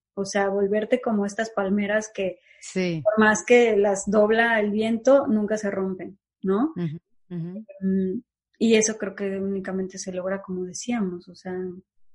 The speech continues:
Speaker 1: con terapia y con muchísima introspección y sobre todo con mucha aceptación y apertura a que, a los cambios duros y a, y al dolor, ¿no?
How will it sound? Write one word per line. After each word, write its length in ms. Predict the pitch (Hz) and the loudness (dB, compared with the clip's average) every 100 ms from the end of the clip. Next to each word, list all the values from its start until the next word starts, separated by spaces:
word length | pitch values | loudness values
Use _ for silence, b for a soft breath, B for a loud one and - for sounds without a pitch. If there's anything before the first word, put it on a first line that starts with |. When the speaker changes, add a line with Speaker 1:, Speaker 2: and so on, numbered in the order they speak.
| - - | -20 -6
Speaker 1:
con 220 | 185 190 | -2 -2
terapia 680 | 185 185 214 226 233 226 | -2 -4 -4 -4 -2 -2
y 120 | 202 196 | -4 -8
con 640 | - 175 180 175 175 - | -12 -10 -10 -10 -12 -6
muchísima 800 | 185 175 - 180 202 202 196 180 185 | -6 -6 -12 -6 -2 0 -2 -4 -6
introspección 720 | 185 - 180 - 185 208 226 | -8 -10 -14 -14 -8 -4 -2
y 40 | |
sobre 220 | 226 196 196 | -2 -2 -4
todo 120 | 220 | -4
con 160 | 220 208 | -2 -2
mucha 380 | 208 226 226 226 B B | 0 2 2 0 B B
aceptación 720 | 196 190 196 - 185 - 202 208 | -4 -2 -2 -4 -8 -4 0 0
y 60 | |
apertura 840 | 214 214 185 - 202 202 214 262 269 B B B _ | 0 -4 -6 -4 -2 2 2 0 -4 B B B _
a 440 | - 190 185 180 175 - | -4 -2 -4 -8 -12 -12
que, 200 | 185 - _ _ | -12 -12 _ _
a 120 | - | -6
los 180 | 185 185 | -4 -6
cambios 380 | - 190 190 190 | -4 -2 -2 -6
duros 440 | 185 196 240 247 - | -8 -6 -4 -6 -10
y 100 | 180 | -14
a, 320 | 180 180 220 - _ | -12 -12 -12 -18 _
y 100 | 190 | -8
al 140 | 180 175 | -6 -6
dolor, 360 | 180 196 196 | -6 -6 -6
¿no? 260 | 175 190 | -6 -8